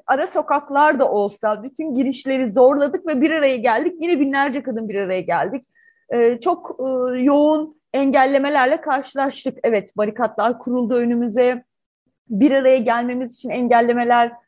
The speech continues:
yapıldı. İşte buluşma noktamız Sıra Selvilere çıkış engellendi. Sıra Selvilerde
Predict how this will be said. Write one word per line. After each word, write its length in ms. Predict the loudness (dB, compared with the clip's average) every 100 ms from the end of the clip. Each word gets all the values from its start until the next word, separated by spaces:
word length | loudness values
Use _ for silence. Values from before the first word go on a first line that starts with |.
| _ _
yapıldı. 480 | -2 -2 0 -2 -2
İşte 260 | -2 -4 -6
buluşma 360 | -6 -6 -6
noktamız 480 | -4 -4 -2 -4 -2
Sıra 180 | 0 0
Selvilere 680 | 2 0 2 0 2 2 0
çıkış 320 | -4 -12 -8 -4
engellendi. 840 | -2 2 2 4 2 0 -4 -6
Sıra 220 | -4 -4 -2
Selvilerde 840 | -2 -2 0 0 2 2 0